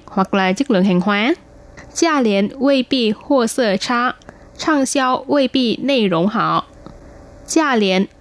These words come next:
未必货色差，畅销未必内容好. Câu này có nghĩa là giá rẻ thì chưa chắc là chất lượng kém, bán chạy thì chưa chắc là có nội dung tốt.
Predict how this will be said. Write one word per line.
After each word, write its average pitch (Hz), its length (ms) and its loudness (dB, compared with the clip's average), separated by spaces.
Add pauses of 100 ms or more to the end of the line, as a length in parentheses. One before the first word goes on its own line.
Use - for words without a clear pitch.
未 277 260 2
必 247 320 0
货 240 420 -2
色 214 360 0
差， 262 400 -4 (540)
畅 294 300 0
销 269 400 -2 (160)
未 277 240 4
必 233 380 -2
内 269 260 0
容 175 260 0
好. 170 360 -2 (520)
Câu 247 140 2
này 214 160 2
có 254 80 0
nghĩa 214 220 2
là 214 100 0
giá 226 300 0
rẻ 220 240 0
thì 247 140 0
chưa 214 220 2
chắc 294 240 -2
là 185 220 2 (240)
chất - 160 -2
lượng 185 200 4
kém, 214 300 0 (360)
bán 294 200 2
chạy 185 240 0
thì 185 380 2
chưa 226 180 2
chắc 294 340 -2
là 185 220 2
có 226 160 -2
nội 196 200 0
dung 202 160 2
tốt. 285 300 0